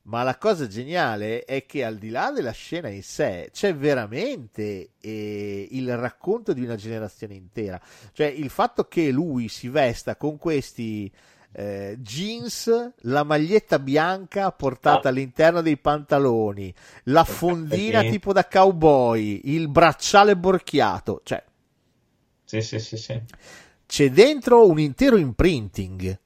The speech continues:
Speaker 1: che ci siamo portati, la nostra generazione stessa
Speaker 2: Mm.
Speaker 1: è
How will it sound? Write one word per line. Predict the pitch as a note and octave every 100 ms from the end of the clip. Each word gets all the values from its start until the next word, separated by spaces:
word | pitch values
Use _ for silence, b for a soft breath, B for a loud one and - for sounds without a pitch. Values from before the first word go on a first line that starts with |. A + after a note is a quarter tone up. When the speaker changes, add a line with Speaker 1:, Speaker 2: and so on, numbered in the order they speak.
| _ _ -
Speaker 1:
che | D#4 D#4+
ci | -
siamo | A#2 A3 D4+ C#4
portati, | D3+ B2+ A#2+ B2+ G#3+
la | F3 D#3
nostra | C3+ C4 - C3+
generazione | B2+ B2 A2+ - G3
stessa | G#2+ - F#3 B2 - - F2+ D#2+
Speaker 2:
Mm. | G#3 - -
Speaker 1:
è | C3 D#3+ E3